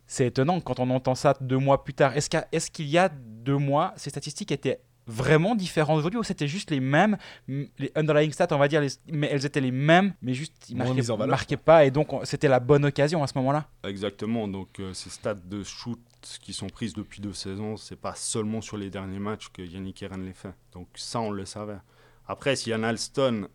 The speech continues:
Speaker 3: décide de ne pas l'échanger parce que justement, il en demandait beaucoup, c'est certainement parce qu'il savait aussi le potentiel de Yannick Aaron. On a vu d'autres échanges dans le passé où Chris Maxwell échange quelques joueurs, euh, par exemple un Thomas Deroons, un John Gobi,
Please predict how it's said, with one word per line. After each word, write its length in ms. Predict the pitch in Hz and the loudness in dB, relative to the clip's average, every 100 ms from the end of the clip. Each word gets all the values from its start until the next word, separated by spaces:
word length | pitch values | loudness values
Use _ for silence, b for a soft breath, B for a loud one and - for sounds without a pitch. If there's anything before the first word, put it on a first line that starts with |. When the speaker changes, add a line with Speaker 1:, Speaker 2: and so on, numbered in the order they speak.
| 101 | -14
Speaker 3:
décide 580 | 98 117 - 135 123 | -6 -6 -4 -4 -6
de 300 | 98 90 92 | -4 -8 -8
ne 80 | 98 | -10
pas 180 | - 113 | -4 -2
l'échanger 500 | 113 - 117 101 113 | -2 -4 -6 -4 -4
parce 220 | - 92 | -6 -12
que 140 | - 101 | -12 -12
justement, 420 | 92 - 104 110 | -10 -8 -6 -6
il 100 | 90 | -8
en 80 | 87 | -12
demandait 460 | 87 117 110 104 | -8 -4 -4 -4
beaucoup, 420 | 101 104 - 123 123 b b b b | -6 -10 -8 -8 -8 b b b b
c'est 140 | - | -16
certainement 500 | 98 113 - 113 123 | -6 -6 -2 -2 -2
parce 200 | 120 151 | -2 -6
qu'il 120 | - - | -6 -6
savait 320 | 113 104 113 | -4 0 0
aussi 400 | 107 - 117 101 | -2 -4 -8 -6
le 240 | 113 110 | -6 -6
potentiel 540 | 104 104 - 104 110 101 | -6 -10 -8 -8 -8 -8
de 100 | 92 | -8
Yannick 380 | 90 92 90 107 | -10 -10 -10 -8
Aaron. 220 | 107 92 - B B B B B 95 | -8 -8 -14 B B B B B -8
On 100 | 104 | -6
a 80 | |
vu 120 | 101 101 | -6 -6
d'autres 260 | 113 101 | -6 -4
échanges 280 | 120 - 127 | -4 -2 -4
dans 120 | 117 | -4
le 60 | 104 | -6
passé 440 | - 104 - 117 | -6 -6 -4 -4
où 120 | 110 | -4
Chris 220 | - - - | -8 -12 -8
Maxwell 440 | 104 101 - 110 117 | -8 -8 -4 -2 0
échange 440 | 113 101 104 104 | 0 -4 -8 -10
quelques 300 | 104 101 104 | -10 -10 -10
joueurs, 540 | 98 104 101 101 98 | -8 -6 -4 -4 -8
euh, 220 | 90 87 85 | -12 -14 -12
par 100 | - | -12
exemple 300 | 87 98 87 | -10 -10 -10
un 60 | 90 | -12
Thomas 320 | - 95 98 | -10 -8 -6
Deroons, 520 | 95 104 101 110 113 104 | -4 -6 -6 -6 -6 -8
un 100 | 92 90 | -10 -10
John 200 | 101 98 | -8 -6
Gobi, 460 | 107 95 104 123 | -6 -6 -6 -6